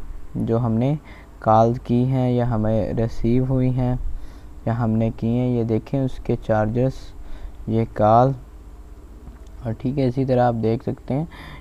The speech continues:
यहाँ पे जितनी भी कॉलें हुई होंगी या data हमारा, अ, जो है यूज़ हुआ होगा, उसकी सारी balance की detail, सब कुछ आप इस तरह से check कर सकते हैं। इसके बाद आप यहाँ से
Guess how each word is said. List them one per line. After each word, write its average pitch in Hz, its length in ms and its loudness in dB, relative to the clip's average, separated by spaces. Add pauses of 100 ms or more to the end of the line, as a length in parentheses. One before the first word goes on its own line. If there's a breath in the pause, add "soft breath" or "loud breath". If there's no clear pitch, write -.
(160)
यहाँ 123 200 2
पे 123 120 2
जितनी 120 320 2
भी 123 180 4
कॉलें 117 460 4
हुई 113 320 0
होंगी 117 600 2
या 110 60 4
data 113 500 2
हमारा, 110 400 2
अ, - 1040 -4 (400)
जो 120 220 2
है 127 280 2 (1500)
यूज़ 120 340 4
हुआ 120 200 2
होगा, 120 320 2
उसकी - 400 -2
सारी 123 400 2
balance 120 440 2
की - 160 -2
detail, 135 420 0
सब - 320 -4
कुछ - 340 -2 (460 loud breath)
आप 110 180 2
इस - 160 -4
तरह 110 180 4
से 160 280 -2
check - 320 0
कर 104 120 4
सकते - 360 -6
हैं। - 80 -2
इसके 131 300 -4
बाद 131 220 2
आप 123 180 2
यहाँ 123 220 0
से 156 280 -4